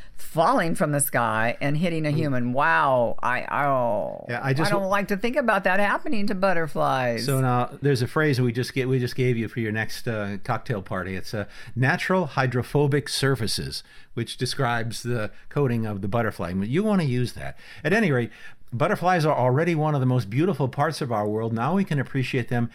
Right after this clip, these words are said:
Speaker 2: as one of the best designed parts of our planet. The study was funded by the National Science Foundation and the U S Department of Agriculture and reported in the Proceedings of the Natural Academy of Sciences.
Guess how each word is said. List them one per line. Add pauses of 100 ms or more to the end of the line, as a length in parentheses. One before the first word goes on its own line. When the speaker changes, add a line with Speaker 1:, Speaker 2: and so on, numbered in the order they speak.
(360)
Speaker 2:
as
one
of
the
best
designed
parts
of
our
planet. (500)
The
study
was
funded
by
the
National
Science
Foundation (380)
and
the
U
S
Department
of
Agriculture
and
reported
in
the
Proceedings
of
the
Natural
Academy
of
Sciences.